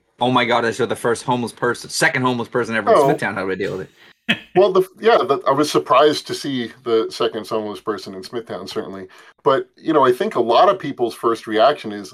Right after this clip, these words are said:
Speaker 2: "I'm calling the cops. There can't be a homeless person here."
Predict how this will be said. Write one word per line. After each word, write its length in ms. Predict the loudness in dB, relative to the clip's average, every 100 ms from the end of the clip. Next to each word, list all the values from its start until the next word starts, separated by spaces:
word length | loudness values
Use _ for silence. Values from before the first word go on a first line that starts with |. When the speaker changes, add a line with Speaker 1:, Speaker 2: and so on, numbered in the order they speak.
| _
Speaker 2:
"I'm 160 | -4 -2
calling 320 | 0 0 0
the 80 | -2
cops. 440 | -2 -2 -4 -10 -6
There 140 | -6
can't 260 | -2 -2 -2
be 80 |
a 60 | -4
homeless 320 | -2 -2 -4
person 360 | -4 -4 -4 -6
here." 380 | -4 -4 -6